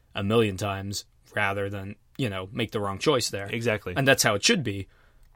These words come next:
Speaker 1: Doesn't mean it still doesn't suck to then have someone, like, get in your face about just doing the right thing.
Speaker 2: Yeah, I mean, I've had, I've had girls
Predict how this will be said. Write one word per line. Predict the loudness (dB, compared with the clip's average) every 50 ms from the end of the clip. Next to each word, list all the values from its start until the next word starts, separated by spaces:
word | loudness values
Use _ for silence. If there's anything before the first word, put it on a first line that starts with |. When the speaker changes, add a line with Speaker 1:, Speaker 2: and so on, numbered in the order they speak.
| -20 _ _ 4
Speaker 1:
Doesn't | 6 6 8 8
mean | 6
it | 6 6
still | 8 6 6
doesn't | 6 6 2 2
suck | 6 8 8 8 8 6 2 -6
to | -4 -2 0
then | 0 0 0
have | 0 0 0
someone, | 0 2 2 0 -2 0
like, | 0 -2 -4 -6 -10 _ _
get | 0 0 2
in | 2 2
your | -2
face | 0 2 2 4 4 4 2
about | 0 0 0 0 -2
just | -4 -6 -6 -6 _ _
doing | -8 -6 -4 -4 -4
the | -4 -6
right | -6 -6 -8 -10
thing. | -12 -12 -10 -10 -6 2
Speaker 2:
Yeah, | 4 6 6 8
I | 8
mean, | 6 6 6
I've | 6 4 6
had, | 6 4 4 2 0 -2
I've | 0 0 2 4
had | 4 2 2 2
girls | 2 2 2 4 4 4 2 0 -2 -4 -8 -10